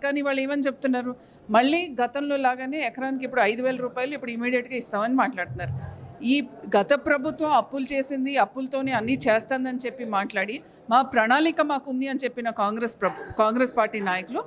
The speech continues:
మరి ఇవాళ వాళ్ళ ప్రణాళిక ఏమైంది? ఇవాళ వాళ్ళు ఇచ్చిన హామీలు ఇవాళ ఇక్కడ, ఇక్కడే మనకు కనపడుతుంది వాళ్ళ చిత్తశుద్ధి ఏంటి అనేది. అంటే ఇవాళ టీఆర్ఎస్ పార్టీ ఇన్ని అప్పులు చేసింది, అన్ని అప్పులు చేసింది కాబట్టి మేము ఇవ్వలేకపోతున్నాం అని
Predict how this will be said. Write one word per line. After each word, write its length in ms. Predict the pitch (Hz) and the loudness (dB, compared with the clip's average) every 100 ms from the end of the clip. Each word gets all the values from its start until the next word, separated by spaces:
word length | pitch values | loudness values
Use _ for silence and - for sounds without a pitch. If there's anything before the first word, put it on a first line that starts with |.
| - - | -10 -4
మరి 140 | 262 294 | 0 2
ఇవాళ 200 | 294 320 | 2 2
వాళ్ళ 160 | 294 | 0
ప్రణాళిక 540 | 269 247 214 254 330 320 | 0 0 2 2 2 0
ఏమైంది? 400 | 262 254 240 311 | -2 -4 -6 -6
ఇవాళ 240 | 311 277 | -4 -4
వాళ్ళు 180 | 269 254 | -4 -6
ఇచ్చిన 240 | - 294 | -8 -4
హామీలు 460 | 254 247 233 302 311 | -2 4 4 6 4
ఇవాళ 220 | 277 285 | 2 0
ఇక్కడ, 200 | 302 311 311 | -2 -8 -10
ఇక్కడే 240 | - - 359 | -6 0 2
మనకు 240 | 339 302 | 4 2
కనపడుతుంది 440 | 269 254 269 262 247 | 0 -2 -2 -2 -4
వాళ్ళ 120 | 226 | -4
చిత్తశుద్ధి 440 | 247 262 262 233 233 | -4 -4 -4 -6 -4
ఏంటి 260 | 233 247 | -4 -2
అనేది. 240 | 220 185 202 | -2 -2 0
అంటే 260 | 277 339 - - - - | 0 -2 -6 -18 -20 -6
ఇవాళ 240 | 226 262 269 | 2 4 4
టీఆర్ఎస్ 580 | 262 220 262 285 277 - | 2 2 2 2 0 0
పార్టీ 280 | 262 262 269 | 0 0 -6
ఇన్ని 220 | 233 240 | -2 -2
అప్పులు 220 | 247 262 | -2 -6
చేసింది, 360 | 262 262 262 240 | -4 -4 -2 -2
అన్ని 160 | 233 | 0
అప్పులు 240 | 247 254 254 | -2 -2 -4
చేసింది 300 | 240 262 247 | -2 -4 0
కాబట్టి 360 | 226 226 254 | 0 0 -4
మేము 140 | 254 247 | -6 -8
ఇవ్వలేకపోతున్నాం 760 | 226 247 254 254 247 254 247 | -2 0 0 0 -2 0 -2
అని 140 | 240 | -2